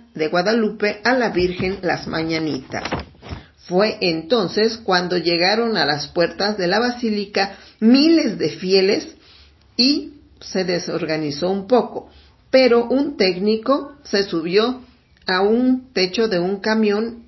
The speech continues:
puso un monitor de sonido y un micrófono en el piso y organizó al contingente para que entonaran las mañanitas.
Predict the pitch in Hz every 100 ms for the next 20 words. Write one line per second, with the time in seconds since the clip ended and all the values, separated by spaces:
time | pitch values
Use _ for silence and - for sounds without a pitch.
0 | _ - 226 220 190 185 240 240 226 240
1 | 247 240 208 208 240 - - - 190 196
2 | 220 226 175 202 208 180 185 190 196 254
3 | 269 262 165 135 - - _ - - -
4 | 202 214 214 226 220 220 165 - 135 -
5 | _ _ _ - _ _ _ - 240 277
6 | 285 - - 190 180 202 262 233 170 -
7 | 190 226 185 175 - 214 220 190 160 156
8 | 180 196 190 202 254 - _ - 233 240
9 | 202 - 226 285 - - _ _ - 185
10 | 180 175 165 185 208 220 240 247 - -
11 | - - _ _ _ _ _ - 214 233
12 | 233 208 190 165 151 139 - - -